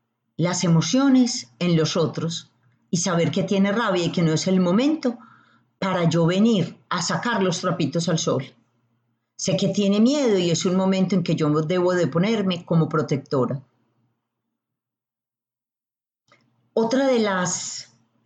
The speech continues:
habilidades de la inteligencia emocional es que yo me automotive. O sea, no me dejo caer en una depresión. No me quedo con ira profunda tres años. Máximo veinticuatro horas, veinticuatro horas.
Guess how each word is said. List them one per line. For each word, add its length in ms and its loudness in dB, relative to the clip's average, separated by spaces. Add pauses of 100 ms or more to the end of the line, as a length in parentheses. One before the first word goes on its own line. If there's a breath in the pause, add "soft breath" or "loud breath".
(140)
habilidades 880 2
de 100 0
la 100 2
inteligencia 960 2
emocional 640 0
es 180 0
que 100 -2
yo 140 0
me 140 0
automotive. 880 2 (960)
O 20 -8
sea, 160 -2
no 140 2
me 120 0
dejo 280 0
caer 260 0
en 160 2
una 200 2
depresión. 760 -2 (720)
No 140 2
me 100 2
quedo 380 0
con 120 2
ira 220 2
profunda 480 0
tres 240 -2
años. 560 -2 (720)
Máximo 720 0
veinticuatro 800 -2
horas, 420 0
veinticuatro 920 0
horas. 420 -2